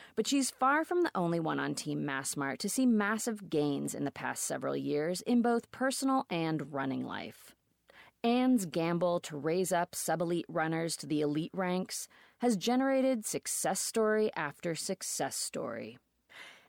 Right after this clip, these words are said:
Annie Manzini, who is a firefighter and single mother of two, improved her comrades' time by almost an hour and a half between twenty seventeen and twenty nineteen, and she ran a sub-three-hour marathon in January twenty twenty in Dubai.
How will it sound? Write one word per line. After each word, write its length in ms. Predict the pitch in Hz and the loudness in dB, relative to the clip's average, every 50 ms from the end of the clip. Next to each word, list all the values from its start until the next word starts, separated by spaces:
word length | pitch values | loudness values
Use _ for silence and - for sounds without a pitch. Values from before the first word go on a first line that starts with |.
| _ _ | _ _
Annie 260 | 247 262 269 277 269 | 4 4 6 6 6
Manzini, 800 | 240 190 170 165 175 165 151 214 220 226 220 220 226 220 220 - 180 | 6 4 4 2 2 2 2 4 4 4 4 4 4 4 2 0 2
who 160 | 185 196 170 | 2 4 4
is 140 | 160 143 135 | 4 4 2
a 60 | - - _ | -2 -4 _
firefighter 600 | - 156 160 180 190 - - 196 185 185 180 175 - | 0 2 2 2 2 2 2 2 2 4 4 4 4
and 140 | - 160 143 | 2 0 0
single 300 | - - 160 160 156 160 | 0 0 0 2 2 2
mother 300 | 160 151 143 147 143 139 | 0 0 2 2 2 2
of 140 | 143 139 - | 0 -2 -4
two, 460 | - - 185 175 180 180 180 185 175 - - - - - - _ | -4 0 2 2 4 4 2 0 -2 -6 -12 -20 -20 -20 -4 _
improved 420 | 226 226 214 - 262 262 247 202 - | 2 2 4 4 2 2 2 0 -2
her 240 | - - 170 196 | -2 0 0 0
comrades' 520 | 196 - 220 240 240 240 240 247 240 214 - | 2 0 2 2 4 4 4 2 0 0 -4
time 300 | - 233 240 240 240 233 | -2 0 2 4 4 4
by 160 | 214 190 - | 4 2 2
almost 380 | - 226 247 277 302 285 - - | 2 2 4 4 2 2 2 0
an 100 | 185 170 - _ | 0 0 -2 _
hour 300 | - 156 170 202 220 220 | -2 0 2 2 4 4
and 100 | 220 196 | 4 2
a 40 | 165 | 0
half 400 | 151 - - 175 165 160 - - | 0 -2 -2 -2 -2 -4 -4 -8
between 360 | - 147 - - 151 147 139 | -10 -10 -6 -4 -2 -2 -2
twenty 280 | 127 - - 139 143 135 | -2 -4 -4 -4 -2 -2
seventeen 600 | 123 - 147 123 139 - - - - 147 143 139 | -2 -2 -2 -2 -2 -4 -6 -4 -4 -2 -2 -2
and 160 | - - 151 - | -2 -4 -6 -6
twenty 260 | - 147 143 139 135 | -4 -2 0 0 0
nineteen, 680 | 135 135 139 143 - 214 - 220 220 226 233 240 254 - _ _ - - - - - - | 0 0 0 -2 -4 -2 -2 0 2 2 2 2 2 0 _ _ -20 -18 -18 -18 -6 0
and 140 | - 277 269 | 2 2 4
she 140 | - 294 277 | 4 4 4
ran 240 | 254 262 254 233 202 | 4 4 4 2 2
a 40 | |
sub-three-hour 800 | 175 - - 208 214 214 202 - 214 214 214 208 202 202 202 190 | 2 2 2 2 2 2 2 2 4 4 6 6 6 4 4 4
marathon 600 | 175 160 156 160 175 185 185 - 208 202 202 202 | 4 4 2 2 2 0 0 2 2 2 2 2
in 180 | - 185 170 143 | 2 2 0 0
January 560 | - - 147 151 165 175 170 175 180 175 180 | 0 0 0 0 2 2 2 2 2 2 0
twenty 340 | 175 - - 185 175 175 175 | -2 -2 -2 -2 0 0 0
twenty 380 | 170 - - 180 180 190 208 202 | -2 -2 -2 0 2 2 2 2
in 200 | - 214 214 214 | 2 2 2 2
Dubai. 580 | 226 208 196 226 220 202 - - 110 117 120 | 2 2 2 2 2 0 0 -2 -4 -6 -8